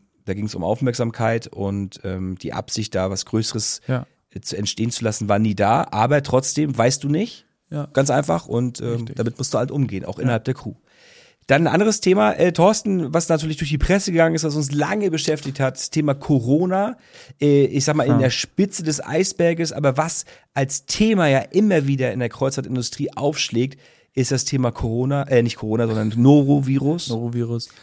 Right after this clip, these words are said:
Speaker 1: Norovirus hört sich gewaltiger an, als es ist.
Speaker 2: Ja.
Speaker 1: Also es ist natürlich keine Gaudi, es ist eine
Speaker 2: Nee.
Speaker 1: Magen-Darm-Durchfallserkrankung.
Speaker 2: Ja, richtig, genau.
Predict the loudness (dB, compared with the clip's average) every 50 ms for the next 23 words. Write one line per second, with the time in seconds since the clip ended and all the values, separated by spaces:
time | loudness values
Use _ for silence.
0 | -20 -14 -6 -2 2 4 4 4 2 2 0 0 0 0 0 0 -2 -2 -2 -2
1 | -4 -6 -6 -4 -4 -2 2 2 2 2 0 -2 -2 -2 -2 0 -2 -2 -4 -4
2 | -6 -6 -8 -8 -8 -6 -4 -4 -4 -4 -4 -4 -4 -4 -4 -4 -6 -6 -6 -6
3 | -4 -4 -6 -6 -4 -4 -4 -2 -2 0 0 0 0 0 0 -2 -2 -2 0 0
4 | 2 2 2 0 0 -2 -4 -6 -4 0 0 0 2 0 -2 -4 -6 -6 -6 -4
5 | -4 -2 -2 -4 -4 -6 -6 -6 -6 -6 -6 -6 -6 -4 -4 -4 -6 -6 -8 -8
6 | -8 -8 -10 -14 -16 -14 -12 -12 -10 -10 -12 -12